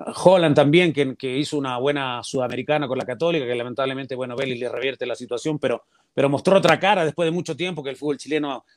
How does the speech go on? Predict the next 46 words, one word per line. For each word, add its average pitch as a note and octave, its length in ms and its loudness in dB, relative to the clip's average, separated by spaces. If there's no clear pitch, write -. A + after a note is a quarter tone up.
a B2+ 100 -6
nivel C3+ 240 0
internacional C#3 600 -2
no C#3+ 80 -4
competía C#3 720 0
de, A2+ 240 -10
con, B2 280 0
con C3+ 180 4
esa, C3+ 280 4
con C#3 140 2
esa C#3 180 2
calidad C#3+ 460 6
o B2+ 60 2
con C3 100 -4
esa C3+ 160 -4
prestancia, C#3+ 420 -4
con B2 140 -6
esa A#2+ 140 -14
jerarquía. B2 540 -2
Eh, C3+ 400 -6
yo D#3 140 2
creo G#3 180 6
que F3 140 4
eso, D3 280 0
eso, E3+ 300 -4
eso F3 180 -4
se D#3+ 120 -4
necesita, C3+ 420 -6
un B2+ 100 -8
técnico D#3+ 440 -2
que A#2+ 220 -8
más C3 140 -4
o D3 40 2
menos D3+ 200 0
tenga D3 200 0
ese C3+ 120 -6
estilo, C3 480 -2
que C3 140 -2
convenza D3+ 460 2
a - 20 4
los C3+ 100 2
jugadores C3+ 340 2
que - 100 -6
puedan C3+ 180 -4
jugar B2+ 200 -2
igual. C3+ 380 2